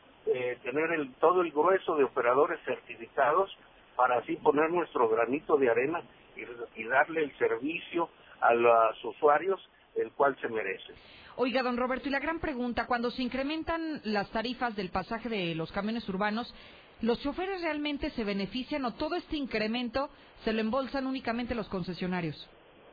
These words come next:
Speaker 1: No, como te digo, como, eh, mi comentario al principio, inmediatamente que sube la tarifa tenemos una prestación en el contrato colectivo de trabajo que los dos primeros días de ese aumento, del excedente del aumento, es para el ope-,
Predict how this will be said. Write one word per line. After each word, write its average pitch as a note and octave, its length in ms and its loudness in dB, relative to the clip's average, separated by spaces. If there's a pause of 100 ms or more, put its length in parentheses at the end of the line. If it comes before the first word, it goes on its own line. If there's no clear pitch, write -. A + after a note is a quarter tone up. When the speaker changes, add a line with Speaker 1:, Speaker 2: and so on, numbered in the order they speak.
(100)
Speaker 1:
No, B2 280 4 (180)
como A2 260 -2
te A2+ 180 0
digo, C#3+ 380 2
como, G#2+ 400 -2
eh, G2+ 160 -8
mi G#2+ 180 -10
comentario A2+ 580 -2
al B2+ 80 -4
principio, A2+ 720 -8 (540)
inmediatamente E3+ 840 4
que C3+ 120 -6
sube E3+ 260 0
la C3+ 120 4
tarifa E3+ 480 -2
tenemos D3+ 420 2
una D#3 180 2
prestación C#3+ 640 2
en C#3 120 4
el A#2 120 -2
contrato B2 460 2
colectivo C3 520 -2
de A#2+ 80 0
trabajo D3+ 540 4
que A#2+ 80 -4
los A#2 180 4
dos D3+ 180 4
primeros D3 480 4
días C#3+ 300 -2 (440)
de B2+ 140 -4 (100)
ese F3 180 0
aumento, D3 580 4 (220)
del B2 220 0
excedente C#3 600 0
del D3 200 4
aumento, C#3 460 2 (300)
es A2 160 -6
para A#2+ 240 2
el A2+ 120 -2
ope-, A2+ 280 0